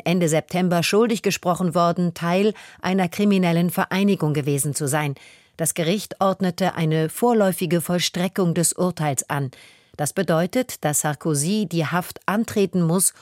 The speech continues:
obwohl er in Berufung gegangen ist.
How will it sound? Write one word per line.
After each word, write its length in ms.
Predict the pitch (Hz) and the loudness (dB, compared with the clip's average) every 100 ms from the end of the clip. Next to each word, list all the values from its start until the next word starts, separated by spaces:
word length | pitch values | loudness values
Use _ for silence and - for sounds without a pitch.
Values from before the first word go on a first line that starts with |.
| - | -10
obwohl 460 | - 151 160 220 233 | -4 -2 2 2 2
er 220 | - 196 | 0 0
in 160 | 185 170 | 2 0
Berufung 480 | 185 196 220 185 151 | 2 0 0 0 0
gegangen 420 | 143 143 139 147 | 0 0 -2 -4
ist. 360 | 143 135 - | -4 -4 -8